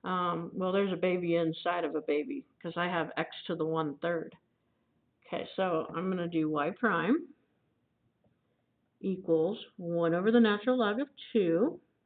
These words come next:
Then I gotta multiply it by this, so two x plus one to the one third.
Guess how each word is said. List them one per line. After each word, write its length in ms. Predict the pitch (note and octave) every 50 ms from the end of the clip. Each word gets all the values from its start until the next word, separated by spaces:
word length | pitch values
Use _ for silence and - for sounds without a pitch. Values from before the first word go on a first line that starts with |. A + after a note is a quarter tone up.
| _ _ _ _ _ _ _ _ _ _ _ _ _ _ _ _ _ _ _ _ _ _ _ _ _ _ _ _ _ _ _ _ _ _ _ _ _ _ _ _ _ _ _ _ -
Then 200 | - D#3+ D3+ D#3
I 100 | E3 F3+
gotta 380 | F3+ F3+ F3 E3 D#3+ D#3+ F#3 - -
multiply 680 | C#3 C#3+ E3 E3 E3+ - G3+ G3+ - - G#3 G#3 A3
it 180 | A#3 A#3+ A#3+ B3
by 200 | A#3+ B3 B3+ A#3+
this, 340 | F#3+ F3+ F3 G3 A#3+ C#4+ C#4 - - - - - -
so 220 | - D#3+ D#3 D#3+ - - - -
two 260 | - G3+ G3+ G3+ G3+ -
x 200 | - F#3+ F#3+ F#3+ - - - - - _ - - -
plus 220 | - F#3 E3+ E3+ E3+ - - - _ -
one 760 | F#3+ F3 F3+ F#3 G3 F#3+ F3 D#3+ E3 E3+ G3+ B3+ E4 F4 - - _ _ _ _ _ _ _ _ _ _ _ _ _ _ _ _ _ _ - -
to 80 | - G3
the 380 | E3 - F3 D#3+ D3 D3+ D#3 - - _ _ _ -
one 300 | F#3+ F3+ F3 F3 F3 E3+ -
third. 340 | - - - - - - -